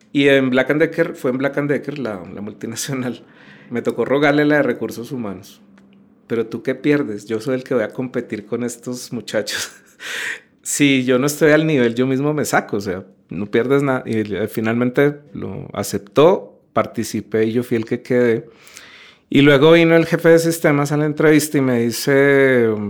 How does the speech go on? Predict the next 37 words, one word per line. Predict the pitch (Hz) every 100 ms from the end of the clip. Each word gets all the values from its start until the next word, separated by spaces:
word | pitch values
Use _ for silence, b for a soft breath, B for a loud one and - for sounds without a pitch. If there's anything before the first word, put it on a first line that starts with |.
| 104
"Pues | 113 -
tu | - 104
perfil | 113 - 113
nos | 127 139
gusta | 143 147 147
mucho, | 147 143 143
fuiste | 135 127 - 139
el | 139
único | 135 135 143
que | 147 143
resolvió | 120 110 117 104 107 104 - _ _
este | - 110 -
punto | 123 139 123 123
que | 127 120
los | 107
otros | 107 98 110
no | 120 113
lo | 110
hicieron". | 117 - 143 113 123 B B B B B B B B B
Y | - 165 175 185 185
de | 135 139
ahí, | 127 127 123
pues, | 123 139
me | 147 147 143
propusieron, | 139 123 120 110 117 120 131 135
o | -
sea, | 139
me | 127
dijeron, | 117 120 120
"Nos | 117 110
gusta | 151 151 196
tu | 196 196
perfil, | 139 123 147 175
pero | 180 160 127 117
con | 123 113
una | 110 123
condición, | - 139 117 - 101 95 98 b